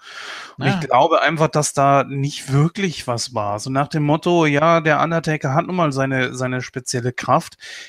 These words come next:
Speaker 1: Er kommt von der dunklen Seite. Was ist die dunkle Seite? Gibt es da irgendwie was, was Größeres oder so?“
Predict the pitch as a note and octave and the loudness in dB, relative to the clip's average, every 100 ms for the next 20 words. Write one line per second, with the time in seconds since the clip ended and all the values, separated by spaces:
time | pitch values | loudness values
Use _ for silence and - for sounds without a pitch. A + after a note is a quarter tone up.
0 | - B2 - D3+ F#3 - F3 D3+ E3 F3 | -4 -2 2 0 0 0 2 2 2 2
1 | E3 D#3 C#3 D3 D3+ D3 C3 - E3 - | 0 0 0 2 2 0 -4 -4 -6 -6
2 | F3 D3+ D#3+ D#3 D3 C3 B2+ D3 - D3 | -6 -4 -4 -2 -2 2 2 0 -2 -4
3 | C3+ C#3+ E3 F3+ - C#3 C3+ E3 D#3 D3 | -4 -8 -8 -6 -2 -2 0 -2 -2 -4
4 | D3 - D3 - - - - C#3 F#3 - | -4 -4 -4 -4 -4 -8 -6 -2 0 -2
5 | D3 D#3+ C#3 D3 D3 C3+ D3 D3+ | -4 -4 -2 -2 -2 0 0 0